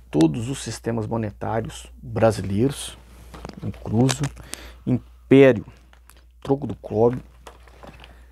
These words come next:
bacana demais, Império, Tesouro Nacional,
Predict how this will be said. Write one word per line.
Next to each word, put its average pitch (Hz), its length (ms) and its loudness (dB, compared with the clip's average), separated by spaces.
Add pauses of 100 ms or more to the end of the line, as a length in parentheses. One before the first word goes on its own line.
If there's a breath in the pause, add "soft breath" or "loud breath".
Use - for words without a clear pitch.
(1080 loud breath)
bacana 107 420 -6
demais, 101 720 -6 (2500 loud breath)
Império, 113 560 4 (120)
Tesouro 123 400 2
Nacional, 110 600 0